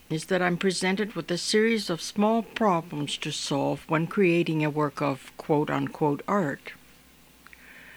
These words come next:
Right now, for instance, I'm working on a combination of a sea lion with a regal male lion's head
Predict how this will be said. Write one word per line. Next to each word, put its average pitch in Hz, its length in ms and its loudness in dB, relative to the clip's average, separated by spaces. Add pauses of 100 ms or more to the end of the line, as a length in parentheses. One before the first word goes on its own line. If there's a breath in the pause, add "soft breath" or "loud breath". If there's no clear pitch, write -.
(300 loud breath)
Right 165 260 8
now, 170 220 8
for 160 180 0
instance, 214 640 0
I'm 156 380 0
working 165 400 2
on 156 160 0
a - 20 -4
combination 175 880 2
of 156 140 0
a 147 80 -2
sea 226 280 2
lion 175 600 2 (360 loud breath)
with 175 220 0
a 165 60 0
regal 170 760 2
male 165 340 2
lion's 147 540 0
head 151 320 -2